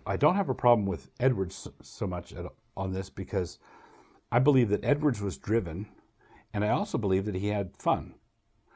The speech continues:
He, he was, he was driven, and he, but he liked what he was doing.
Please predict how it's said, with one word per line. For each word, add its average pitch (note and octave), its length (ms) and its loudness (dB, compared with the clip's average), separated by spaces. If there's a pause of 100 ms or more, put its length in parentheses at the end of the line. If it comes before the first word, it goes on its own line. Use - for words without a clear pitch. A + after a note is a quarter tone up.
(160)
He, - 120 -12 (280)
he B2 140 0
was, G#2+ 200 2
he A#2 120 0
was G#2+ 160 -2 (160)
driven, B2 400 2
and A2 180 -2
he, G2 200 -2
but A2+ 100 2
he G#2+ 100 4
liked A2+ 440 2
what A2 80 0
he F#2+ 80 0
was F2 160 -2
doing. C3 380 -6